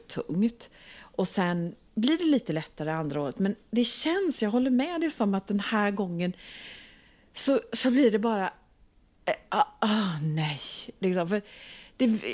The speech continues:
när vi på jobbet, ehm, eh, liksom pratar om att nu har vi varit i, eh,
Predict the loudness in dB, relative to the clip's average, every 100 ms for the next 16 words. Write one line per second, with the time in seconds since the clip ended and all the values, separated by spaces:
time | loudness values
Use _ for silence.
0 | 2 2 4 2 2 0 0 2 0 0
1 | 0 -2 -4 -2 0 0 -2 -4 -10 _
2 | -12 -8 -4 -2 -2 0 0 0 0 0
3 | 0 -4 -2 -2 -2 -4 -6 -8 -4 -2
4 | 0 -2 -4 -6